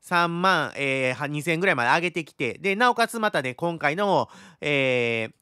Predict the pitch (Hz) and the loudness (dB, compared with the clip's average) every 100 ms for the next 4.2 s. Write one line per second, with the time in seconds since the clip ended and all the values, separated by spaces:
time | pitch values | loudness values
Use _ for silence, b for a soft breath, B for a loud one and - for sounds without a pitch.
0 | _ - - 185 175 - 170 131 139 117 | _ -8 0 0 0 -2 -2 -2 -2 -4
1 | 127 208 240 160 180 180 139 127 - 147 | -4 0 2 2 4 2 2 -6 -4 -6
2 | - 226 277 285 277 - 185 202 175 180 | -2 0 0 -2 -4 -4 -4 -4 -6 -6
3 | 196 190 - - 277 269 247 220 202 202 | -6 -6 -8 -14 -10 -6 -2 -2 -2 -8
4 | 98 | -10